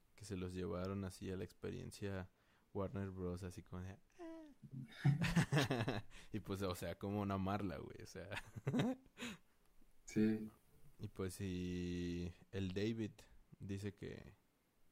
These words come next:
Speaker 1: no está chida, pues yo le creo. Ah, no es cierto. <laughs>
Speaker 2: El buen David. No podemos confiar de buen David.
Speaker 1: Ajá. No, pues, es que... no, no me dejo llevar. Creo que la están inflando demasiado por la experiencia que vivieron.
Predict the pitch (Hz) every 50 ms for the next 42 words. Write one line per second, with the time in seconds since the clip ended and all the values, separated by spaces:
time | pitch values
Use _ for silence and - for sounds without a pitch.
0 | _ _ _ _ _ _ - 101 95 92 - - 98 - - 104 98 110 113 110
1 | - 90 87 92 87 90 92 - - - - - - - - - - - - -
2 | - - - - - - - - - - - - - - - - - - 120 -
3 | 123 107 107 104 101 104 104 104 104 101 104 104 104 - - - - _ - -
4 | - - 110 110 110 113 113 117 113 110 - - - 101 - 107 107 104 110 107
5 | 104 104 104 104 101 98 95 98 95 95 - - - _ _ _ - - 104 98
6 | 101 92 90 90 90 - _ _ - - - _ _ - 107 113 123 127 127 117
7 | 117 117 113 110 113 107 107 107 - - 110 107 104 104 104 104 101 101 101 101
8 | 101 101 98 95 92 92 - - - - _ _ _ _ - - - 120 131 139
9 | 135 139 147 151 160 165 156 - 175 151 120 90 87 90 95 123 - - - _
10 | _ _ _ _ _ _ _ _ _ - - _ - - - _ _ _ _ _
11 | - - - - - - - 117 117 - - 131 117 95 - - 101 104 110 117
12 | 117 110 - 117 113 113 117 120 120 120 113 107 98 90 80 76 71 76 85 87
13 | 90 87 87 90 - 98 95 101 110 113 113 110 - - 92 90 90 90 87 87
14 | 87 85 87 90 87 87 87 87 - - - 92 92 87 90 90 95 95 98 113
15 | 107 101 - - 85 - - - - 71 - 87 90 90 87 87 90 95 107 117
16 | 131 127